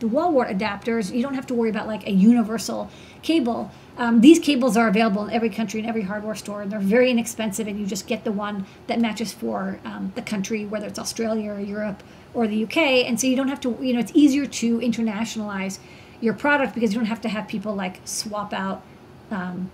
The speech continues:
or, you know, have different wall adapters. You just have a different one dollar cable, which is a lot easier. And again, these are completely standardized, um, and you don't have to worry about weird polarities or, like,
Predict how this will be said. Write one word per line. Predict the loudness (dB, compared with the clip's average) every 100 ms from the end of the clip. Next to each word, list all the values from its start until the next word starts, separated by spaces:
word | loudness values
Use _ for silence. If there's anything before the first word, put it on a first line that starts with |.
| -8
or, | -6 -2
you | -2
know, |
have | -2 -2 -2
different | -2 0
wall | 0 2 2
adapters. | 0 -2 -4 -4
You | -2
just | -2 -6 -6
have | -4
a | -2
different | -2 -4 -8 -4
one | -2 0
dollar | 0 -2 -6
cable, | -8 -12 -12 -14
which | -10
is | -6
a |
lot | -4 -2
easier. | 0 0 -2
And | -2 0
again, | 0 0 -4 -8 -8 6
these | 6
are | 6
completely | 0 0 2 2
standardized, | 2 0 0 -4 -4 -6 -8 -16 -20 -14
um, | -10 -6 -2 -2 -4 0
and | 2
you |
don't | 4 2
have | 0
to | -2
worry | -4 -4
about | -4 -4 2
weird | 4 4 2
polarities | -6 -6 -6 -4 -4 -4
or, | -6
like, | -4 -4 -8